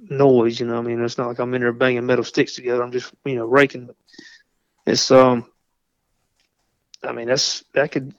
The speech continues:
that could make it or break it sometimes, you know. It's, deer can hear, especially, like, on a, on, on a calm morning. Uh,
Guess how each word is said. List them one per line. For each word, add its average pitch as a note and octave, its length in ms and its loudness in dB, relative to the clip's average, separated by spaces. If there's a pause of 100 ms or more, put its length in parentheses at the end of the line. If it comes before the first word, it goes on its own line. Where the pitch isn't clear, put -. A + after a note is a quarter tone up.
that D3 160 -6
could C3 200 -4 (180)
make C#3 280 -2
it C#3+ 60 0
or B2 80 0
break D#3+ 260 6
it - 80 -8
sometimes, A#2+ 520 -2
you A#2+ 60 -8
know. A#2+ 220 0
It's, - 320 -10 (1000)
deer D#3 180 8
can D#3 140 -4
hear, F3+ 220 6
especially, E3 420 0
like, C#3 200 -2
on B2 140 -8 (320)
a, - 40 -10
on, B2 200 -8 (100)
on C3 80 -8
a A#2+ 60 -10
calm D3+ 640 2 (640)
morning. F3 360 -2
Uh, G#2+ 280 -6